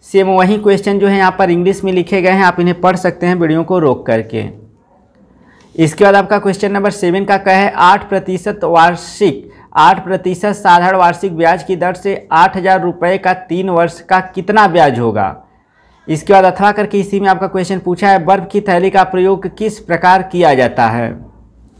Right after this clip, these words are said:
इसके बाद आपका इसमें ख वाला क्वेश्चन है, फेफड़े की आंतरिक बनावट पर संक्षिप्त टिप्पणी लिखिए अथवा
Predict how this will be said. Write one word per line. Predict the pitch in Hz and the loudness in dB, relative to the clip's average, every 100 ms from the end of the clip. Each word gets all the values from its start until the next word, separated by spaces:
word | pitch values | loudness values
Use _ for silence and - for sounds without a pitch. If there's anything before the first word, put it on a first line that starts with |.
| _ - - _ _ - | _ -20 -20 _ _ -2
इसके | 175 160 208 | -2 2 2
बाद | 208 | 4
आपका | 208 196 202 | 4 2 -2
इसमें | 196 202 196 | 0 -6 -4
ख | 180 | 2
वाला | 196 202 202 | 4 4 2
क्वेश्चन | 196 180 208 | -2 -4 -2
है, | 196 196 | -4 -2
फेफड़े | 185 180 196 202 | -4 -4 -2 -2
की | 202 208 | -2 0
आंतरिक | 165 175 175 196 180 | 2 2 2 -2 0
बनावट | 175 175 180 185 | 0 2 2 0
पर | 202 190 | -4 -2
संक्षिप्त | 180 175 202 - | -4 -4 -4 -6
टिप्पणी | - 190 202 208 | -6 -4 2 2
लिखिए | 151 - 131 110 110 160 | 2 -2 -6 -4 -4 -4
अथवा | 160 190 | 0 2